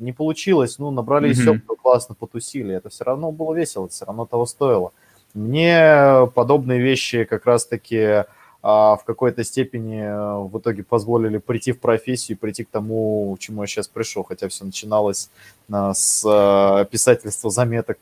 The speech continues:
Speaker 1: э, в, в факультетскую газету. Вот. И, в принципе, университет как раз-таки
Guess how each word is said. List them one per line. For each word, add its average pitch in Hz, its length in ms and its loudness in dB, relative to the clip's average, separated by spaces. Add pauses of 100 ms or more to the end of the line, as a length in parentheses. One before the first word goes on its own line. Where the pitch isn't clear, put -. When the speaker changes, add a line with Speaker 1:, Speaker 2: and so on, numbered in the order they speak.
Speaker 1:
э, 110 60 -2
в, 98 440 -2
в 98 800 -2 (100)
факультетскую 104 560 -4
газету. 107 480 0 (520)
Вот. 104 340 0 (1000)
И, 120 380 4
в 120 80 -4
принципе, 185 420 0
университет 117 540 -2
как - 180 -6
раз-таки 113 460 0